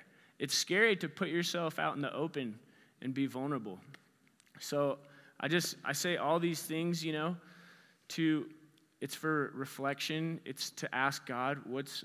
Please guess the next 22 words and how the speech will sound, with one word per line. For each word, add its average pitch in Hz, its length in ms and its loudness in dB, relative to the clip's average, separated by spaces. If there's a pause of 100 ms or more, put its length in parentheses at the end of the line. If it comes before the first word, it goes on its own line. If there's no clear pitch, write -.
what's 139 260 -8
the 147 100 -4
next 139 300 0
step - 320 -4
for - 80 -8
me?" 110 220 -4
Because 117 340 -8
there 123 180 -4
is 127 200 -4
one. 101 280 -10 (840)
If - 180 -10
you're 147 140 4
alive 147 360 4
and 143 80 0
you're 139 120 0
still 139 260 -4
breathing, 123 560 -2 (480)
there's 127 220 -2
still 131 560 -2 (260)
purpose 123 400 -4
for - 160 -8
you. 101 220 -8